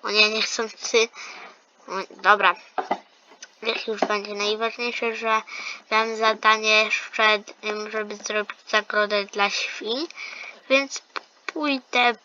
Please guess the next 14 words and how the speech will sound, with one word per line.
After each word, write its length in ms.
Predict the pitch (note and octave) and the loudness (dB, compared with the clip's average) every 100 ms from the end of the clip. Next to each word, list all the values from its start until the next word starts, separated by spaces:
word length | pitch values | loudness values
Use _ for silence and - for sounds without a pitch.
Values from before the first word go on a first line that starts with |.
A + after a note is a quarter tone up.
| - | -2
po 440 | A3+ G#3+ G#3 A3 - - - - _ _ _ _ _ _ _ _ _ _ - - | 4 8 8 8 4 -10 -20 -20 _ _ _ _ _ _ _ _ _ _ -20 -2
jakieś 420 | B3+ A#3 - A3+ - - | 2 4 4 2 0 0
tutaj 840 | G#3 G#3 - - - G#3+ G3+ G3+ G#3+ - - - - - - - - - | 0 -2 -2 -4 4 6 4 0 -8 -12 -16 -8 -6 -6 -8 -8 -10 -10
narzędzia, 1000 | G#3 A3 A#3 A3+ G#3 F#3+ F#3+ F#3 - G3 G#3 C4+ C4 | 0 6 6 6 0 0 -8 -12 -4 4 6 4 2
takie 340 | A3 G#3 - | -2 -2 -6
do 300 | G#3 G3+ G3+ | 0 4 4
zbierania 580 | G3+ - G3+ G3 G3 G3 | 2 0 2 2 2 0
drewna 720 | G3 G3+ G3 F#3 F#3 F3 F3 E3+ | 0 -2 0 0 -2 -6 -4 -4
idę 200 | F3+ F3+ | -6 -6
sobie 360 | - F3+ F3 | -6 -4 -6
zrobić, 560 | F3+ - E3+ F3 A#3 C4 - | -6 -4 -4 -4 -10 -8 -8
a 100 | G#3 | -8
tutaj 400 | G#3+ - F3 F3 | -8 -10 -8 -8
już 300 | F3+ - | -8 -12